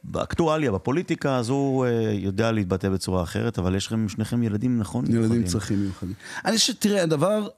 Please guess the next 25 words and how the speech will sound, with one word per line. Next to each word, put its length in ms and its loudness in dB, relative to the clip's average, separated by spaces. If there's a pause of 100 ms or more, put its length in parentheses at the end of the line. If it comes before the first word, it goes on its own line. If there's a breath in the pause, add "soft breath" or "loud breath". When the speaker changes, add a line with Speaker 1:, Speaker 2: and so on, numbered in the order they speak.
(120)
Speaker 2:
שאז 1000 0
העסיק 360 0
אותי, 220 0
היום 240 4
מעסיק 420 0
אותי, 420 2 (220)
ואנחנו 380 2
לא 140 4
מקיימים 360 0
עליו 140 0
דיון. 240 -4 (260)
לא 120 2
אתה 240 0
ואני 260 2
ולא 180 2
כל 180 0
החברה 320 -2
הישראלית, 420 0
זה 80 0
מה 140 2
יקרה 180 -2
פה 120 -4
עוד 120 0
עשרים 240 -4
שנה. 180 -10